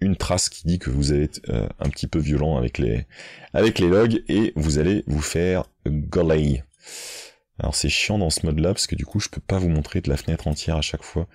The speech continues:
Le temps de finir le tuto, je vais être obligé de réduire à, à nouveau la fenêtre, tant pis. Sinon, vous ne verrez pas tout l'écran, c'est un peu dommage.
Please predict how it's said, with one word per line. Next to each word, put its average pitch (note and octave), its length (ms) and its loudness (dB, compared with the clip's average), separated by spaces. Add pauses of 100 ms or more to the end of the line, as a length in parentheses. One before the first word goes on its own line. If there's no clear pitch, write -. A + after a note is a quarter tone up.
(520)
Le - 80 0
temps F#2+ 140 -2
de F2+ 60 -2
finir F2 220 0
le D#2+ 80 0
tuto, - 340 -4
je F2 100 2
vais D2 40 2
être - 140 -4
obligé D2+ 180 0
de C#2+ 80 0
réduire F2+ 360 0
à, D2+ 140 2
à - 180 -2
nouveau D#2+ 340 2
la D2 80 2
fenêtre, - 400 -4
tant - 160 -4
pis. - 300 -4 (840)
Sinon, D#2+ 400 -2 (260)
vous C#2 200 0
ne D2 140 4
verrez D2 260 0
pas E2 180 -2
tout - 200 -6
l'écran, D2 440 0
c'est - 200 -10
un D2 40 -4
peu D2+ 120 -4
dommage. F2+ 680 0